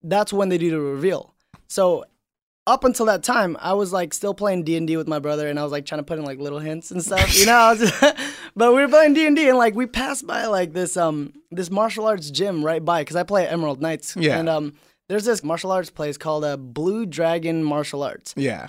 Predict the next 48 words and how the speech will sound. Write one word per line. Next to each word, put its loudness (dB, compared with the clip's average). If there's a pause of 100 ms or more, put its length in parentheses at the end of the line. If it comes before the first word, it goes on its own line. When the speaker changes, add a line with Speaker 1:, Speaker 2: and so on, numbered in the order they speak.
(140)
Speaker 1:
And, -4
uh, -4
the -4
day 6
before -2
Power 0 (180)
Morphicon, -6 (440)
we 0
drove 4
past 2
it, -2
and -4
my 2
Zord, 0
by -6
the -6
way, -6
is -10
a -10
blue -6
dragon. -8
Speaker 2:
Yeah. 2 (180)
Speaker 1:
So, 4
uh, 4
Yoshi 2
was -2
like, 0 (200)
"Hey, 6
Peter, 2 (280)
look 0
at -4
that. 4 (400)
Blue 4
Dragon 2
Martial 0
Arts." -6 (260)
Like, -2
just -2
like -2
that, -6
just -10
the -2
way 0
I -2
just -2
said -2
it. 2
Speaker 2:
Yeah. 4